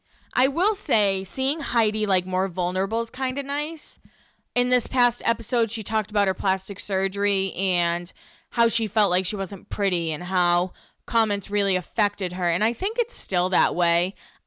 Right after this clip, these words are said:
I f-, don't think Heidi wants to be on this show. I'm gonna put that out there. I think Heidi had a bad time her first go around the hills for, for, in my opinion, good reason.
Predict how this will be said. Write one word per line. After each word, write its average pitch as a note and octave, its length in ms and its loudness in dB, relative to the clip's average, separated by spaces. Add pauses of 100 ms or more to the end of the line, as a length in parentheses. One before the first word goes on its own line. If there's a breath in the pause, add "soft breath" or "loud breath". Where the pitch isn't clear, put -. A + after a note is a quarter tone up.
I C#4+ 280 4
f-, - 160 -18 (160)
don't G#3+ 320 4
think G3 200 -2
Heidi F3+ 320 0
wants D#3 260 -4
to E3+ 80 -8
be E3 100 -8
on C3+ 180 -8
this C#3 120 -8
show. C#2 460 -8 (420 soft breath)
I'm C4 220 2
gonna D#4 160 2
put C4 160 0
that A3+ 160 4
out F3+ 200 4
there. F#3 160 4
I F#3 120 4
think B3+ 180 -4
Heidi G#3 300 -2
had G3+ 160 0
a F3+ 40 -2
bad F3+ 460 0
time F#3+ 460 0
her F#3 160 -6
first A3 360 2
go F3 160 4
around D#3+ 340 2
the E3 80 -4
hills E3+ 520 -2 (100)
for, G#4 140 2 (240)
for, - 160 0 (460)
in - 160 -2
my A4+ 240 6
opinion, F#4+ 260 0
good B3+ 160 2
reason. F#3 540 -2